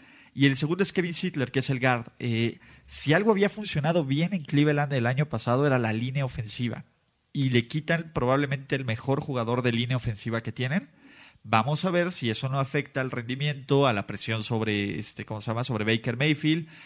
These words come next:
a que, este, ¿cómo se llama? Que los corredores funcionen. El tema de, este, ¿cómo se llama? De Kareem Hunt, también ahí puede traer algo un poco complicado y un poco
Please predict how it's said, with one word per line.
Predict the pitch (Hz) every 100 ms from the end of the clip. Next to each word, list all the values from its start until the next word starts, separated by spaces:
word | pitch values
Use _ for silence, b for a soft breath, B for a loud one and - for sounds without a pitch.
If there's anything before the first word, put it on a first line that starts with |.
| B _
a | 123 117
que, | 127 120
este, | 113 - -
¿cómo | 110 127
se | 120
llama? | 117 131
Que | 127
los | 107 -
corredores | 120 120 131 135
funcionen. | 143 135 156 156 170 160 -
El | - 127 113
tema | - 175 202
de, | 170 139 123 110
este, | 107 - - 104
¿cómo | 123
se | 131
llama? | 131 135 233 -
De | 123 113 110 104
Kareem | - 107 127 -
Hunt, | 147 156 - b b b b b b
también | - 127 135 165 143
ahí | 123
puede | 135 139 139
traer | 147 117 113 120
algo | 127 131 131 127 120
un | - 123 131
poco | 131 127 135
complicado | - 107 - 107 - 120
y | 127
un | 123
poco | 113 120 113 - 123 123 117 110 104 104 -